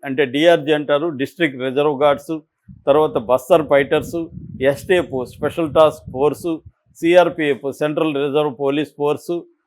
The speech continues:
తర్వాత కోబ్రా, ఆ, కంబైన్డ్ battalion for resolute action అంటారు, కోబ్రా అంటారు." So, ఇవన్నీ కలిపి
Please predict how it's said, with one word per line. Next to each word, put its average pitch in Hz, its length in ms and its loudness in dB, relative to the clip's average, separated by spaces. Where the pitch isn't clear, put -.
తర్వాత 160 280 2
కోబ్రా, 151 560 4
ఆ, 127 420 -2
కంబైన్డ్ 165 540 4
battalion 151 500 4
for 139 300 0
resolute 147 680 -2
action 139 260 -6
అంటారు, 113 260 -4
కోబ్రా 131 440 0
అంటారు." 127 360 -4
So, 196 60 2
ఇవన్నీ 170 460 2
కలిపి 185 640 -2